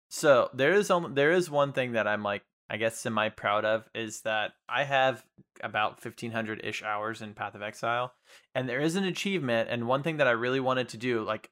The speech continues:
the last time I was playing it, I set, I did set a goal for myself that I'm like, I wanted to one hundred percent the end game, uh,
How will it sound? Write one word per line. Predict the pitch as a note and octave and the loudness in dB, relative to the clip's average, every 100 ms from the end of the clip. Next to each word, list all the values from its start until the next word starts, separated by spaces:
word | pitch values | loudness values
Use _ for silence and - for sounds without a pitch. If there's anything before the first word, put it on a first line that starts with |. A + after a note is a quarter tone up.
| - | -18
the | A#2 A#2 A2 G#2+ | -4 0 2 2
last | A2+ C3+ - | 2 2 2
time | C3 | 0
I | A#2+ | 2
was | A#2+ A#2+ | 0 -2
playing | - A2+ | -2 -2
it, | A2+ | -2
I | G#2+ G#2+ | -2 -4
set, | G#2+ - C#3 C3 - | -4 0 2 2 0
I | A#2+ | -2
did | B2 C#3 C3+ | 0 -2 0
set | - C#3 | 2 2
a | A#2+ | 2
goal | B2+ B2+ | 2 0
for | - | 0
myself | A#2+ A2+ A#2 A2 | -4 -2 -2 -2
that | G#2+ | -4
I'm | A2+ | -4
like, | G#2+ - | -4 -2
I | A2+ | -2
wanted | A2+ A#2+ C3 B2 | 0 -2 -4 -6
to | B2+ B2 B2 _ _ _ - | -6 -6 -6 _ _ _ 0
one | C3 D3 | 2 4
hundred | D3 C#3+ C#3+ | 2 0 -2
percent | C#3 A2+ C3 B2+ - | -2 -2 -2 -2 -6
the | A#2+ - | -6 -4
end | B2 A#2+ | -4 -2
game, | A#2+ A#2 A2 A2 | -2 -2 -6 -8
uh, | - G#2+ A2 G#2 | -6 -4 -4 -6